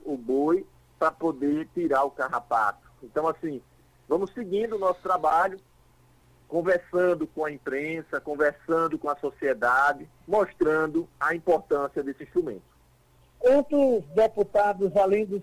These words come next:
Speaker 2: senhor, já assinaram a C P I?
Speaker 1: Veja, quem já assinou a C P I, Alex?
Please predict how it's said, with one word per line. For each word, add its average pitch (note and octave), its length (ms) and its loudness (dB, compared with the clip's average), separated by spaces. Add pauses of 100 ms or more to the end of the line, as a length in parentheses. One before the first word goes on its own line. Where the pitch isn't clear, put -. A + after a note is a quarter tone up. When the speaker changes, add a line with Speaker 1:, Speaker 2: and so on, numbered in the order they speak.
Speaker 2:
senhor, G3 320 2
já G3 200 2
assinaram F#3 440 2
a - 20 -8
C F3 160 -10
P F3 120 -6
I? C#3 200 -6 (1200)
Speaker 1:
Veja, C#3+ 480 4 (220)
quem A3 180 2
já G3 140 2
assinou F3 320 -4
a D#3 60 0
C D#3+ 120 -6
P D#3 180 -2
I, B2 260 -4 (180)
Alex? F2+ 320 -10